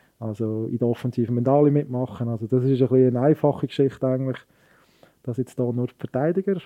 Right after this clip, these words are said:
äh, schuld sind. Es geht mir grundsätzlich um den Gesamtgedanken vom Team bei Ballverlust, bei Konter, äh, die Restverteidigung, äh, wie das taktisch aussieht, oder? Und, äh, äh,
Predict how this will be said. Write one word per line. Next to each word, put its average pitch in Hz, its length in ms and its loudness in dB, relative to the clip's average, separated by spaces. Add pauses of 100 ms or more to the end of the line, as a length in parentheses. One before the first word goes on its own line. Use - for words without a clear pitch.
(180)
äh, 139 320 -4
schuld 143 320 -4
sind. 135 220 0
Es - 120 -12
geht 120 220 0
mir 117 140 -6
grundsätzlich 127 600 -4
um 123 120 -2
den 120 80 -4
Gesamtgedanken 139 840 2
vom 117 280 -4
Team 202 380 2 (400)
bei 147 100 2
Ballverlust, 160 800 2
bei 143 80 -2
Konter, 143 540 -4 (500)
äh, 123 160 -2
die 123 140 2
Restverteidigung, 135 1000 0
äh, 120 440 -12
wie 127 80 0
das 127 160 -2
taktisch - 420 0
aussieht, 143 460 0
oder? 113 200 -4
Und, 113 220 -8
äh, 117 280 -4
äh, 113 40 -6